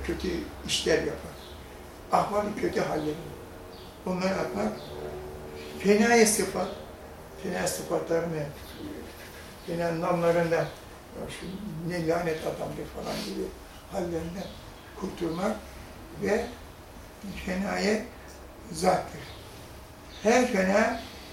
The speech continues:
yani bunda, bu şimdi efalinde yok olmak, fiillerinde kötü halde yok olmak. Fena, e, fena ahval,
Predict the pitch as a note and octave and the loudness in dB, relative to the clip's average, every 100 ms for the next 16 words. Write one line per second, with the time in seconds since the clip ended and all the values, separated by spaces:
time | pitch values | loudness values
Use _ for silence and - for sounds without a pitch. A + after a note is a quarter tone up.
0 | - F#3+ F#3 F3 - F#3+ G3+ G3+ G#3+ A3 | -8 0 0 0 -4 0 2 4 4 4
1 | - - - - - - - - - - | 0 -6 -12 -14 -14 -14 -12 -10 -10 -10
2 | - A3 C4 C#4+ - - - F3+ F3+ E3 | -8 2 6 6 4 0 -2 0 0 0
3 | E3 - - - - - - - - G#3+ | -2 -6 -8 -12 -14 -14 -14 -12 2 4
4 | - G3 G3 G#3+ A3 G3 - E3+ - - | 6 6 6 8 10 8 6 -2 -4 -12
5 | - - - - - - - - - F#3+ | -14 -16 -16 -16 -16 -18 -18 -16 -4 -2
6 | F3 F3+ F#3 F3+ D#3 - - F#3+ F#3 E3 | 2 2 4 2 0 -8 -2 0 2 2
7 | E3+ D#3 D#3 D3+ D3+ D#3+ - - - - | 2 2 0 -2 -4 -6 -12 -16 -16 -18
8 | - - - - - - - - - G3 | -18 -18 -18 -18 -18 -18 -14 -10 0 6
9 | G#3+ G#3+ G#3 - - - - - - - | 10 10 8 4 -2 -6 -4 -4 -6 -6
10 | - - - - F#3+ E3+ - F#3+ G3 G3 | -8 -8 -12 -6 -4 -4 2 4 6 6
11 | D#3+ - F3+ | 4 4 4